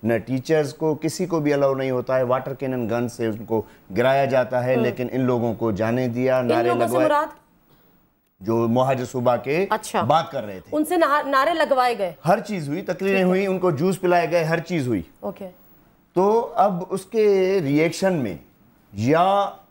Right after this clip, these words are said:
Speaker 1: उस दलील को रद्द करने के लिए कुछ लोगों ने, कुछ पार्टियों ने अगर फैसला किया कि हम, अ, लियारी से निकलते हैं,
Speaker 2: हम्म।
Speaker 1: और जैसे स्पीकर साहब ने अभी फरमाया कि भाई वो आउटला थे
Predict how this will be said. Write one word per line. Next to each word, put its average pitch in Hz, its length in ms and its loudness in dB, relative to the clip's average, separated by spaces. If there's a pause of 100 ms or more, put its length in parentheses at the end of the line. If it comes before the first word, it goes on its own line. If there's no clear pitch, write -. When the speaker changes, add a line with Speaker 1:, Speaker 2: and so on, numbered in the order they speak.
(920)
Speaker 1:
उस 175 200 0
दलील 160 460 2
को 175 180 0
रद्द 165 220 2
करने 175 320 0
के 147 160 -4
लिए 143 420 0
कुछ 175 420 -4
लोगों 151 480 2
ने, 135 300 0
कुछ 156 240 -4
पार्टियों 147 480 -2
ने 143 100 -4
अगर 127 220 0
फैसला 139 400 0
किया 139 240 0
कि 127 120 -4
हम, 117 280 0
अ, 120 40 2 (440)
लियारी 120 400 2
से 147 160 -2
निकलते 120 500 0
हैं, 123 500 -2
Speaker 2:
हम्म। 208 220 -2 (340)
Speaker 1:
और 131 300 2
जैसे 127 680 2 (140)
स्पीकर 135 360 -2
साहब 120 300 2
ने 110 220 -4 (260)
अभी 113 200 2
फरमाया 123 520 2
कि 110 280 -4
भाई 120 460 -2
वो 113 400 0
आउटला 123 520 0
थे 120 360 -2